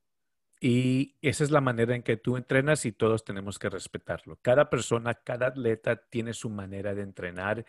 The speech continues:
su manera de pensar y su manera de prepararse físicamente y mentalmente. Y esa es tu manera y así es.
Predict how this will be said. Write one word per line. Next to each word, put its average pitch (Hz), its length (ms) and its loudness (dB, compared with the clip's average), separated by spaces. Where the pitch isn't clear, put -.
su - 160 -4
manera 98 360 0
de 95 100 -4
pensar 117 680 0
y 107 420 -2
su - 160 -8
manera 101 400 -4
de 101 120 -4
prepararse 92 840 -6
físicamente 117 960 -4
y 113 140 -10
mentalmente. 92 920 -4
Y 98 300 -4
esa 101 160 -6
es - 100 -10
tu 123 100 -8
manera 117 560 0
y 104 280 -6
así 95 320 -6
es. - 340 -10